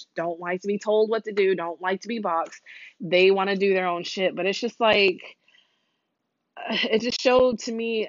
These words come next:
a lack of, I don't know, like, self-esteem on her part, because you're willing to take that much, you know, like,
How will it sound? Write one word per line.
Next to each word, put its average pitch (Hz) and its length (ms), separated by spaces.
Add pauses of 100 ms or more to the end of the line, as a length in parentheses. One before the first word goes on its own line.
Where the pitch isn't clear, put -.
a 196 140
lack 202 380
of, 190 240 (320)
I 226 140
don't 240 140
know, 185 200
like, 180 340
self-esteem 220 720
on 170 160
her 202 220
part, 170 320
because 175 440 (840)
you're 233 340
willing 247 440
to 196 100
take 214 460 (1700)
that 214 260
much, 226 380
you 226 140
know, 196 180
like, 170 260